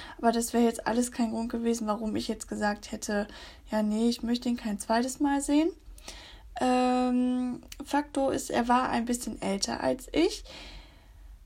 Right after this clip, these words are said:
Frage ich mich dann jetzt, ob das vielleicht doch an der Generation liegt, dass die da halt einfach nicht so drin sind, wobei das einfach schon voll extrem war. Okay, kurz und knapp.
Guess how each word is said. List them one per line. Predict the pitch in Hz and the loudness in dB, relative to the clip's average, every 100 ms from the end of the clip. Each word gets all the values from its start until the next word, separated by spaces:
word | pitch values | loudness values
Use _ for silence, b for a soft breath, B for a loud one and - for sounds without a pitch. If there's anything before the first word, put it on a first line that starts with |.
| - - - - | -20 -20 -20 -14
Frage | - - 294 | -8 0 2
ich | 311 - | 2 0
mich | 277 - | 0 0
dann | 262 254 | 0 2
jetzt, | 254 254 - | 2 -2 -6
ob | 254 | -4
das | - 247 | -2 -2
vielleicht | 240 233 233 240 | -2 -2 -2 -4
doch | 247 | -4
an | 247 | 0
der | 233 233 | 0 0
Generation | 226 220 214 202 - - 240 254 294 294 | -2 -2 -4 -6 -8 0 2 6 8 8
liegt, | 294 285 294 294 - | 6 6 4 2 -2
dass | 220 - | -6 -6
die | 240 | -6
da | 226 208 | -6 -4
halt | 233 | -4
einfach | - 233 - 220 | -6 -6 -6 -4
nicht | 247 240 | -4 -4
so | 233 | -6
drin | - - 247 285 | -6 0 2 2
sind, | 285 277 277 | 2 0 0
wobei | 214 202 196 | -4 -4 -4
das | 190 - | -6 -8
einfach | - 196 208 | -8 -6 -8
schon | - 214 | -6 -6
voll | - - - 233 240 | -6 -10 -2 2 2
extrem | 226 - - 214 208 | 0 -8 -6 -2 0
war. | 196 208 240 B B B B - | 0 0 -4 B B B B -8
Okay, | 240 - 220 | -6 -4 -6
kurz | - 285 285 | 0 0 0
und | 240 | -4
knapp. | 247 285 311 | 0 2 2